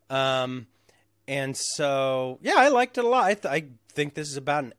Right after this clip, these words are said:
eight for me. Yeah. Big, big, big difference. I think you, I don't know, but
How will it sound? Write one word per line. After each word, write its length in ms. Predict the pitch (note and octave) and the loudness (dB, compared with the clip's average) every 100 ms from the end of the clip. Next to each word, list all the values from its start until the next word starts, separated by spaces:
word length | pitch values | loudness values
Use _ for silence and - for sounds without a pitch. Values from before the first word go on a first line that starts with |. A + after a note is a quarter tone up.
| A#2+ | -4
eight 260 | E3 - - | -4 -4 -14
for 180 | - G2+ | -14 -12
me. 280 | F2+ D#2+ _ - - - - - - - - - - | -12 -16 _ -10 -10 -10 -10 -10 -10 -10 -10 -12 -10
Yeah. 300 | C#3 D#3 G2+ - _ _ _ _ _ _ _ _ _ _ _ _ _ _ _ _ _ _ _ _ _ - | -8 -6 -8 -12 _ _ _ _ _ _ _ _ _ _ _ _ _ _ _ _ _ _ _ _ _ -14
Big, 220 | B2 C#3+ - - | -10 -10 -12 -12
big, 220 | D#3+ A2+ G2 _ | -12 -12 -20 _
big 160 | D3+ F3 | -12 -8
difference. 580 | A2+ D3+ F#2 - - - _ _ _ _ _ - | -8 -8 -10 -18 -20 -20 _ _ _ _ _ -20
I 60 | |
think 240 | - F3+ - | -16 -16 -16
you, 60 | - | -20
I 40 | G#2+ | -20
don't 240 | D#3 F#3+ | -18 -14
know, 200 | B2 B2+ | -12 -12
but 100 | E2 | -12